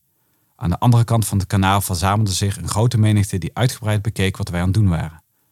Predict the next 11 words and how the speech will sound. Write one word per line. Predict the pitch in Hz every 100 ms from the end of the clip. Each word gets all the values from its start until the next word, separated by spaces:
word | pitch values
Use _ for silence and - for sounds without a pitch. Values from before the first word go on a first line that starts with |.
| _ _ _ _ _ _
Onze | 82 85
commandant | - 92 90 117
besloot | 104 - 107 107
met | 101
de | -
Patria's | 98 104 - 92 90
een |
scherm | 95 - 101 87
in | 85
te | 82
richten, | 85 - 117